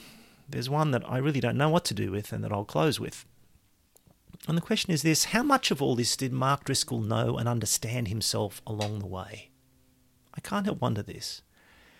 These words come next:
How self-aware was he of what he was doing and what was going on? Was he knowingly and self-consciously a bully, an arrogant bully, it seems, the whole time? Or was it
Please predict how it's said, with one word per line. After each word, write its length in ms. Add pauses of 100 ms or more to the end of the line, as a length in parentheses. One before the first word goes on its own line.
(280)
How 160
self-aware 840
was 280
he 200
of 340
what 240
he 80
was 160
doing 380
and 80
what 140
was 100
going 320
on? 300 (1120)
Was 180
he 100
knowingly 760
and 120
self-consciously 1400 (260)
a 80
bully, 420 (400)
an 80
arrogant 460
bully, 260
it 120
seems, 500 (240)
the 100
whole 140
time? 420 (1120)
Or 200
was 320
it 180